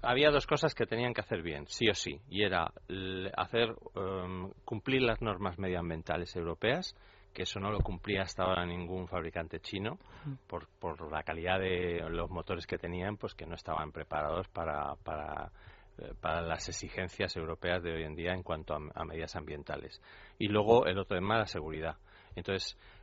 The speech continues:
Speaker 1: por ejemplo, los motores, pues, eh, eh, han llegado a un acuerdo con A V L Austria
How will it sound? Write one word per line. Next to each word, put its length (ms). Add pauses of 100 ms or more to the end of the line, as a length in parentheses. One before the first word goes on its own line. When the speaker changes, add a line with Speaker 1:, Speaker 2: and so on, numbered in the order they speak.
Speaker 1:
por 140
ejemplo, 480
los 260
motores, 480 (100)
pues, 260
eh, 460
eh, 360
han 180
llegado 160
a 60
un 60
acuerdo 380
con 220
A 100
V 400
L 380
Austria 560